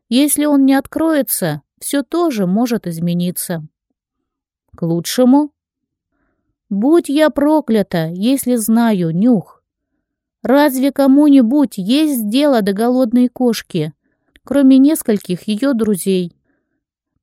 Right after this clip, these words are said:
«Возможно, большего никто и не имеет в жизни, какой бы роскошной она ни была». «И всё же, да.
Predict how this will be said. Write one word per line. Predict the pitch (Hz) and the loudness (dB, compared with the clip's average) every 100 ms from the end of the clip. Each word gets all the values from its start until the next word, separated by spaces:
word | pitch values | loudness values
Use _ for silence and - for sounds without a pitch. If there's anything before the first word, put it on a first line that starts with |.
| _ _ _ _ _ _ _ | _ _ _ _ _ _ _
«Возможно, | 156 175 190 226 285 285 226 170 160 | -4 -2 4 6 6 4 2 0 -4
большего | 175 185 294 294 269 247 | -4 0 0 0 -2 0
никто | 214 214 - 269 | 0 0 -2 2
и | 269 | 4
не | 233 233 240 | 4 4 4
имеет | 240 277 233 | 2 2 0
в | 165 | -2
жизни, | 165 180 170 165 156 156 _ _ _ _ | -2 -2 -2 -4 -6 -8 _ _ _ _
какой | 185 214 208 | -4 2 2
бы | 190 | 2
роскошной | 202 202 - 269 - 175 165 | 0 -2 -4 -4 -4 -4 -2
она | 170 202 | -2 -2
ни | 190 | -2
была». | 160 160 160 160 - _ _ _ _ _ _ _ _ _ _ _ - | -4 -4 -4 -6 -10 _ _ _ _ _ _ _ _ _ _ _ -2
«И | 262 | 0
всё | 262 - 302 302 | 0 -2 0 0
же, | 233 190 160 - _ _ _ _ - | 0 -2 -6 -10 _ _ _ _ -6
да. | 180 190 196 | 0 2 0